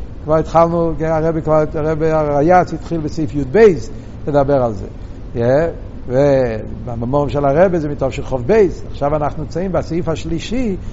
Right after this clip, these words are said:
שמסביר את גדול העילוי של אין סוף, למטה דין תכליס, ואז הוא יסביר הלאה בהמשך את אין סוף למעלה דין קץ, הכל מיוסד על מימר הזויר. שהזויר אומר, אור אין סוף,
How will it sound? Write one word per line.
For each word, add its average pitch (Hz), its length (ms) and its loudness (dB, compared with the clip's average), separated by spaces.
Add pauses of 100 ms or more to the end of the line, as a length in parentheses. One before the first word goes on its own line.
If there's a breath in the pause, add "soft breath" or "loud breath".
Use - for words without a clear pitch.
(140 loud breath)
שמסביר 160 640 2
את 160 100 0
גדול 190 360 6
העילוי 220 460 2
של - 160 -4
אין 185 220 -2
סוף, 208 400 2 (360 loud breath)
למטה 180 440 6
דין 135 220 -4
תכליס, 147 640 2 (420 loud breath)
ואז 156 300 4
הוא 170 120 0
יסביר 151 340 0
הלאה 185 300 6
בהמשך 160 480 0
את 151 100 -4
אין 139 180 -4
סוף 139 220 -2
למעלה 147 420 2
דין 127 180 -4
קץ, - 380 -6 (340 loud breath)
הכל 170 240 4
מיוסד 170 580 4
על 165 80 0
מימר 165 420 0
הזויר. 160 420 4 (1600 loud breath)
שהזויר 143 520 4
אומר, 185 640 2 (160)
אור 214 400 4
אין 185 140 -2
סוף, 202 680 2